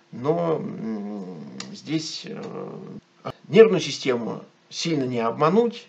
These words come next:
она всё равно даёт о себе знать, и как раз учёт нервной системы, он там более важен, чем какие-то условный бойцовский характер, м, который, м, там как-то надо закалять, видимо, это подразумевается специальным образом.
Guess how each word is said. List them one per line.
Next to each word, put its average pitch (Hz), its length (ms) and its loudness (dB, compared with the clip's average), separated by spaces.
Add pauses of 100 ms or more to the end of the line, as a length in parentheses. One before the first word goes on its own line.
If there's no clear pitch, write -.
(160)
она 123 480 0
всё - 160 -6
равно 196 260 0
даёт 180 360 0
о 160 40 -6
себе 156 300 -2
знать, 143 440 0
и 127 540 -8
как 131 160 -4
раз 139 240 -2
учёт - 460 -2 (100)
нервной 170 460 0
системы, 156 540 -4
он 156 180 2
там 117 180 -10
более 131 360 0
важен, 110 540 -2
чем 117 380 -6
какие-то - 680 -12 (360)
условный 123 480 -4
бойцовский 104 560 -8
характер, 160 520 -8 (600)
м, - 400 -16
который, - 500 -10
м, - 420 -16
там - 180 -20
как-то 113 300 -6
надо 101 240 -6
закалять, 127 600 2
видимо, 120 420 -10 (140)
это 113 220 -8
подразумевается 101 760 -10
специальным 104 580 -10
образом. 147 540 -4